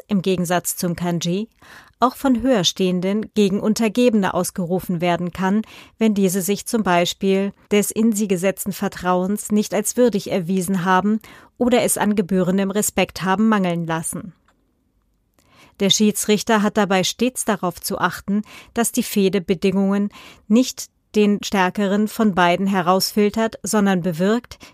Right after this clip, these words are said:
dass das geschieht, was mehr zum Wohle der Gemeinschaft beiträgt. Diese Verantwortung ist nicht zu unterschätzen und sorgt manchmal dafür,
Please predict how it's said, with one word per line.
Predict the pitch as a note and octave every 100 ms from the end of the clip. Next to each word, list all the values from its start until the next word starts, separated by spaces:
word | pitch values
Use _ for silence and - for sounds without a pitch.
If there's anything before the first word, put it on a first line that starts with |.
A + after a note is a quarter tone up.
| -
dass | G3 -
das | G#3+ A3+
geschieht, | - A#3 G#3 G#3 -
was | F#3 F#3 -
mehr | G3 A3 A3+
zum | - A3+ E3+
Wohle | F#3 F#3 F#3+
der | F#3+ F#3
Gemeinschaft | G#3+ A3 A3 G#3 F3 -
beiträgt. | E3+ E3 - - - - - _ _ _ _ _ - _ _ _ -
Diese | A#3+ D4+
Verantwortung | - - F3+ D#3 F#3 F#3+ G#3 G#3+
ist | - -
nicht | F#3+ F3 -
zu | G#3
unterschätzen | F#3+ G#3 F#3 A#3 A3+ - F3 - - - -
und | B3 A3
sorgt | G#3 -
manchmal | F#3+ F#3 - G3+ G3+
dafür, | G#3 - A3 A3